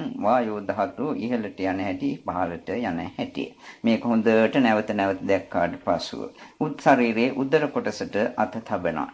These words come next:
උදර කොටසට අත තබලා අර කලින් සේම සියුම් වශයෙන් ආස්වාස් ප්‍රාස්වාස ගන්න කරනවා. එහෙම කරනකොට අවධානය යොමු කරන්නේ ආස්වාස් ප්‍රාස්වාසයට නොවේ උදර කොටසට. මේ උදර කොටසත් ආස්වාස කරනකොට ඉස්සෙනවා, ප්‍රාස්වාස කරනකොට පහත් වෙනවා.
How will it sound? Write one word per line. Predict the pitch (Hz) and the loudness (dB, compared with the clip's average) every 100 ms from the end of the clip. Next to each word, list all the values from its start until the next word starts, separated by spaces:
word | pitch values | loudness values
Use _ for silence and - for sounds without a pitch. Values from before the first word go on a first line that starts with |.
| - - | -16 -8
උදර | 135 143 165 | -2 0 0
කොටසට | 160 135 131 113 | 0 -2 -2 -2
අත | 95 98 - | 0 2 2
තබලා | 113 90 95 120 170 | 2 2 2 0 0
අර | 107 110 | -2 -2
කලින් | - 120 117 104 | 0 0 0 -2
සේම | - 87 90 87 | -2 0 0 0
සියුම් | - 123 117 107 | 0 0 2 2
වශයෙන් | 101 98 101 101 | 0 0 -2 -2
ආස්වාස් | 98 92 - 87 87 | -2 -4 -4 -4 -4
ප්‍රාස්වාස | - 85 85 - 85 82 | -4 -2 -2 -2 -2 -2
ගන්න | 87 101 95 87 - | 0 2 2 0 -6
කරනවා. | - 95 82 - - - - | -4 -2 -2 -6 -10 -14 -4
එහෙම | - 135 139 | 2 6 6
කරනකොට | 127 131 135 147 - | 6 4 6 6 6
අවධානය | 120 127 139 135 117 | 4 4 4 4 4
යොමු | 107 110 | 4 2
කරන්නේ | 120 101 95 92 | 4 2 4 4
ආස්වාස් | 95 104 113 101 87 | 4 2 2 0 0
ප්‍රාස්වාසයට | 92 87 82 87 80 92 87 92 | 0 0 0 -2 0 0 -2 0
නොවේ | 104 104 110 - - - | 0 4 6 6 4 -2
උදර | 170 151 120 | 2 4 4
කොටසට. | 113 - 98 - - - - | 4 4 2 2 -2 -4 -4
මේ | - 147 135 | 2 6 8
උදර | 156 160 147 | 6 6 6
කොටසත් | 127 110 107 107 107 123 | 4 2 4 4 4 4
ආස්වාස | 110 107 - 104 98 | 2 2 2 2 0
කරනකොට | 117 104 98 92 107 | -2 -2 0 -2 -2
ඉස්සෙනවා, | 120 - 110 98 123 | -2 -2 -2 0 0
ප්‍රාස්වාස | - 117 95 - 95 85 - | 2 0 0 -2 -4 -4 -6
කරනකොට | 90 90 95 120 | -6 -6 -6 -6
පහත් | 113 95 85 - | -2 -2 -2 -6
වෙනවා. | 92 90 | -4 -4